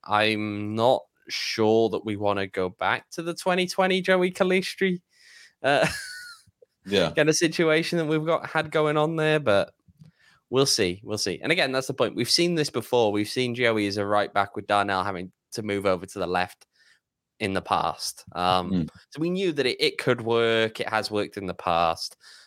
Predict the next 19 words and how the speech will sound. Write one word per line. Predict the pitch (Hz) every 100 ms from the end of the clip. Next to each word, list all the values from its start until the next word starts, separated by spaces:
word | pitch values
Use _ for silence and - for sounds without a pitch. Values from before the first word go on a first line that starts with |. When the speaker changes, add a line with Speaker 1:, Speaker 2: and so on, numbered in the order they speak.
| _
Speaker 1:
but | - 104
I'm | 110
not | 107 -
sure | - 107 101
that | 95
it's | 87 -
a | 98 87 87 85 87
permanent | - - 95 90 82 80 -
solution. | - 58 50 - -
Let's | 117 -
put | 73
it |
that | - 64
way. | - 113 _ _ _ _ _ _ -
Speaker 2:
For | - 87
sure, | 85 87 82
for | 78 87
sure. | 85 92 85 85
Um, | - 98 95 90 87 85 78 87